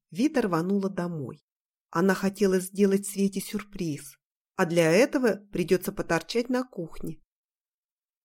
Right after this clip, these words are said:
К восьми вечера, когда вернулась с работы подруга,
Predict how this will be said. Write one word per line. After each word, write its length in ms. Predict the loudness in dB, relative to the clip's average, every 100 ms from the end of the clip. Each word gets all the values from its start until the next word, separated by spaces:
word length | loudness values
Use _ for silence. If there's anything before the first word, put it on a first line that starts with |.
| _ _ _ _
К 80 | 2
восьми 340 | 2 4 2
вечера, 400 | 4 0 0 -2
когда 300 | 0 0 2
вернулась 540 | 2 4 4 4 2 0
с 60 |
работы 400 | 0 0 0 -2
подруга, 640 | 0 0 2 0 -2 -6